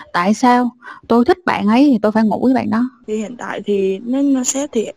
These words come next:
Speaker 2: cái chuyện này em vẫn còn phân vân đấy ạ. Nhưng mà em cảm giác là mỗi lần mà khi mà tụi em nói chuyện lại sau khi mà thời gian tụi em làm bạn á, thì hai đứa có loáng thoáng qua về cái chuyện li-, liên quan đến chuyện này ấy ạ. Thì cảm giác của em vẫn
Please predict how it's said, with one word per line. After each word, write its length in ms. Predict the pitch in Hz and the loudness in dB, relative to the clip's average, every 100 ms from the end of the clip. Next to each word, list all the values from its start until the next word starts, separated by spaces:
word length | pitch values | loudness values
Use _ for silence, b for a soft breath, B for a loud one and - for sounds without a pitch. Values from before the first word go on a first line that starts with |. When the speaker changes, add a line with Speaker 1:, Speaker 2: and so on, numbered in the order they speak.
| _ | _
Speaker 2:
cái 80 | 285 | -12
chuyện 140 | - - | -10 -8
này 120 | 190 | -8
em 100 | 202 | -8
vẫn 140 | 233 | -8
còn 140 | 277 202 | -6 -6
phân 200 | 226 233 | -4 -2
vân 220 | 233 226 | -2 -2
đấy 100 | 247 | -6
ạ. 200 | 233 226 - | -6 -10 -12
Nhưng 180 | 226 233 | -6 -4
mà 280 | 202 185 - - | -4 -6 -10 -10
em 140 | 226 | -8
cảm 180 | 226 175 | -6 -6
giác 220 | 220 277 | -4 -4
là 160 | 277 185 - b b _ | -4 -4 -6 b b _
mỗi 160 | 185 220 | -2 0
lần 180 | 240 | 2
mà 300 | 202 190 170 170 | 0 -4 -6 -6
khi 120 | - | -2
mà 100 | 240 | -2
tụi 140 | 208 - | -2 -2
em 120 | 233 | 0
nói 120 | 262 | 2
chuyện 180 | 285 240 | 0 -4
lại 240 | 190 190 226 | -2 -2 -4
sau 140 | 220 | -6
khi 100 | 233 | -4
mà 120 | 220 185 | -2 -2
thời 160 | 196 | -2
gian 100 | 208 | -2
tụi 80 | 226 | -2
em 100 | 208 | -2
làm 160 | 180 196 | -4 -4
bạn 240 | - 262 | -6 -4
á, 100 | 247 254 | -6 -4
thì 280 | 202 170 - | -6 -6 -8
hai 200 | 214 233 | -6 -2
đứa 160 | 233 247 | 0 -2
có 140 | 262 | -2
loáng 240 | 254 254 269 | -2 -2 -2
thoáng 340 | - 240 294 | -4 -4 0
qua 80 | 254 | -2
về 120 | 185 | -2
cái 120 | 233 - | -6 -6
chuyện 560 | 254 - 185 185 185 - | -6 -6 -8 -8 -10 -12
li-, 300 | - 226 247 | -10 -4 -2
liên 220 | 247 269 | 0 0
quan 140 | 262 269 | 0 0
đến 120 | 302 - - | -2 -8 -8
chuyện 160 | 240 | -6
này 260 | 220 214 190 | -4 -4 -2
ấy 80 | 254 | -2
ạ. 160 | 254 190 | -4 -6
Thì 260 | 214 185 - _ _ | -6 -6 -10 _ _
cảm 220 | 190 175 | -6 -2
giác 220 | 233 320 | 0 -2
của 100 | 247 | -2
em 200 | 165 247 | -2 -2
vẫn 140 | 240 | -4